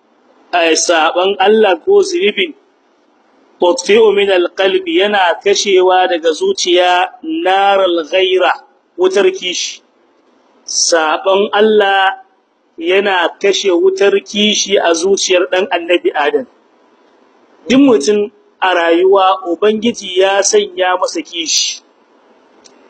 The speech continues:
Wata ɗabi'a ce da Allah ya ɗabi'anci ɗan Annabi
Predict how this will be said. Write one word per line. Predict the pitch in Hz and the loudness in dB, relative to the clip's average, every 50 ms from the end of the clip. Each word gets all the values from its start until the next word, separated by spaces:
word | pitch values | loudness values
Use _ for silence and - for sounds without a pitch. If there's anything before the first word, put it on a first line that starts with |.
| _ _ _ - - - - | _ _ _ -20 -14 -2 0
Wata | 175 180 180 214 208 208 202 202 202 202 202 202 - _ _ _ _ _ _ _ _ - | 0 0 2 0 0 2 0 0 0 0 0 -2 -6 _ _ _ _ _ _ _ _ -4
ɗabi'a | 180 180 175 196 220 226 226 247 226 214 196 190 175 | -4 -4 -2 0 0 0 0 0 0 -2 0 0 -2
ce | - - 196 190 190 | -2 0 0 2 2
da | 190 185 190 | 2 0 0
Allah | 202 214 220 220 214 202 196 202 | 0 0 2 2 2 2 2 0
ya | 214 - | -2 -2
ɗabi'anci | 196 185 165 160 170 196 - 175 170 165 - - _ | -6 -6 -4 0 -2 -2 0 -2 -6 -6 -10 -10 _
ɗan | 208 208 214 240 | -2 -2 -2 -2
Annabi | - 190 185 175 202 202 175 180 | -4 -6 -2 0 0 2 2 2